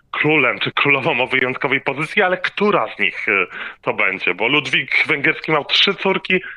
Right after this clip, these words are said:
Jadwiga była trzecią i najmłodszą i najdłuży-, i bardzo długo sądzono, że dla niej nie będzie żadnego królestwa i żadnych perspektyw.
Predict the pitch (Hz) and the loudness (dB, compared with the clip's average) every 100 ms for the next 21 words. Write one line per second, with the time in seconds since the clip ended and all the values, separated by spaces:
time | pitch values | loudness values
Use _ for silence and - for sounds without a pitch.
0 | - - 139 147 143 127 127 120 - - | -8 -4 -2 -2 -2 0 0 0 -2 -2
1 | 180 170 151 147 139 139 143 - 143 135 | 0 0 0 2 2 2 0 0 0 2
2 | 135 123 156 151 - - 127 165 156 143 | 0 2 0 0 -4 -6 -2 -2 0 -2
3 | 147 139 - 139 139 135 127 127 123 127 | 0 0 -2 -2 -2 0 0 0 0 2
4 | 123 120 - - - 139 123 131 123 139 | 2 0 -8 -18 -10 -4 -2 0 0 0
5 | 139 131 113 123 - 120 120 - 113 120 | 0 0 0 0 2 2 0 -2 -2 0
6 | 110 113 - 98 - 87 85 - - | -2 -4 -4 -8 -4 -2 -2 -2 -6